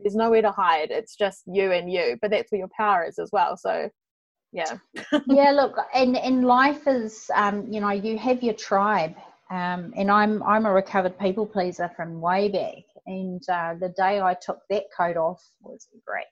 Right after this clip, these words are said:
Speaker 2: day.
Speaker 1: Yeah.
Speaker 2: It was painful, but it was great, and I've rebuilt myself around, actually, it's not that I don't care what people think, 'cause I absolutely do,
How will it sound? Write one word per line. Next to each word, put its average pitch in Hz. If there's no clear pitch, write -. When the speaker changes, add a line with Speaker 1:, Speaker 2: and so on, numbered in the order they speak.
Speaker 2:
day. -
Speaker 1:
Yeah. 190
Speaker 2:
It 175
was 196
painful, 233
but 185
it 196
was 185
great, 208
and 185
I've 185
rebuilt 202
myself 190
around, 190
actually, 220
it's 226
not 370
that 427
I 262
don't 196
care 233
what -
people 180
think, 160
'cause 208
I 233
absolutely 247
do, 202